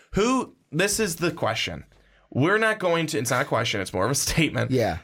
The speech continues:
Speaker 1: We're not gonna know who Cam Reddish is until he gets to the next level. We're
Speaker 2: Mm-hmm.
Speaker 1: not gonna know the real Cam Reddish until the next level, because what we saw, I, I would like to believe that's not, that's not the real Cam Reddish. That's not the best that you're going to get from him.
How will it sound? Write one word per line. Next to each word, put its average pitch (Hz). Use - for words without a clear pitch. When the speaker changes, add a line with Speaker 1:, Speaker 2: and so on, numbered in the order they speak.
Speaker 1:
We're 151
not 175
gonna 185
know 156
who 147
Cam 143
Reddish 127
is 117
until 117
he 113
gets 113
to 117
the 110
next 101
level. 95
We're 123
Speaker 2:
Mm-hmm. 143
Speaker 1:
not 147
gonna 151
know 135
the 117
real 139
Cam 147
Reddish 113
until 123
the 120
next 123
level, 107
because 117
what 135
we 170
saw, 165
I, 131
I 135
would 131
like 135
to 151
believe 135
that's 127
not, 127
that's 120
not 139
the 160
real 143
Cam 120
Reddish. 120
That's 117
not 135
the 143
best 127
that 113
you're 120
going 113
to 107
get 98
from -
him. -